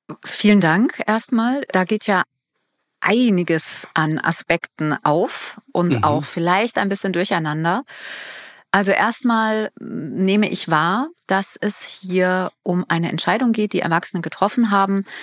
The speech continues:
Speaker 1: Eine
Speaker 2: Mhm.
Speaker 1: bewusste Entscheidung, nämlich ein Kind zu bekommen und keine weiteren. Und das mit dem Nachsatz, obwohl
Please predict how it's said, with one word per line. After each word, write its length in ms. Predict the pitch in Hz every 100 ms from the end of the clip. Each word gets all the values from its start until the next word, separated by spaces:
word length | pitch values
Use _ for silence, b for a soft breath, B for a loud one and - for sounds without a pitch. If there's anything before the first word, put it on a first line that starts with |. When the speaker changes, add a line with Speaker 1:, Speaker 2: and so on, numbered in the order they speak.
| B B
Speaker 1:
Eine 200 | 170 180
Speaker 2:
Mhm. 60 | 107
Speaker 1:
bewusste 500 | 120 208 - - -
Entscheidung, 800 | 208 - 180 170 180 185 185 185
nämlich 560 | 175 170 170 170 - -
ein 220 | 175 214 240
Kind 260 | 240 220
zu 120 | -
bekommen 460 | 202 - 185 180 185
und 420 | - 165 165 - -
keine 340 | - 165 160 156
weiteren. 520 | 175 226 208 202 202 B B B B B B _
Und 280 | 190 190 180
das 220 | 180 196
mit 160 | 208 196
dem 120 | 185
Nachsatz, 580 | 170 175 202 190 185 -
obwohl 720 | 170 - 175 208 220 220